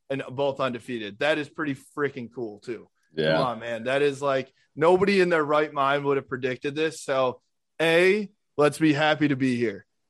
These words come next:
Speaker 1: right? And enjoy the moment. And B, let's win a football game, because seven and oh is pretty sweet, but eight and oh is even better.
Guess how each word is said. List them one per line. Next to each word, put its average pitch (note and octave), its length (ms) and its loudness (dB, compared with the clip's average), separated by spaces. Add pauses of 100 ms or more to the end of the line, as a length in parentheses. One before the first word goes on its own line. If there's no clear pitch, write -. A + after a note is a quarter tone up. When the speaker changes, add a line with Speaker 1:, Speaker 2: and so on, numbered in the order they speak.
Speaker 1:
right? D3 380 2
And C#3 160 -4
enjoy C3+ 400 0
the C#3+ 80 -2
moment. C#3+ 460 2 (300)
And C3+ 220 0
B, D3+ 400 6 (460)
let's C3+ 240 0
win D#3 140 0
a D3 60 -2
football D3 420 2
game, D#3 300 2
because C#3 380 0
seven E3+ 320 4
and E3 100 2
oh D#3+ 100 6
is D#3 100 2
pretty D3+ 260 2
sweet, D3+ 440 0 (340)
but C3+ 220 2
eight C#3+ 200 0
and C#3 80 -2
oh B2+ 120 2
is A#2+ 140 -2
even A#2+ 220 -2
better. G2+ 340 -6